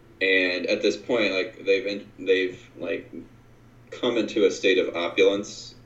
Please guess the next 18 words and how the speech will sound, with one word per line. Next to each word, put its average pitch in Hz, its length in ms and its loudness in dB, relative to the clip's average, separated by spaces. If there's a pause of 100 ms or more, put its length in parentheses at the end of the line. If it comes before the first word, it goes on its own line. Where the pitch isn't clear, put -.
uh, 85 560 -2
pretty 101 400 4 (540)
incredible - 480 4
opulence, 101 520 -2
and 90 400 -6 (180)
it 107 160 2
starts - 400 2
talking 113 400 -4
about 98 240 -4
this 92 160 -8
idea 90 360 -6
of, 85 60 -6
like, 85 120 -4
a - 120 -10
hyper-visual 82 720 -2
culture 80 480 -2
where 85 140 4
everything 90 680 2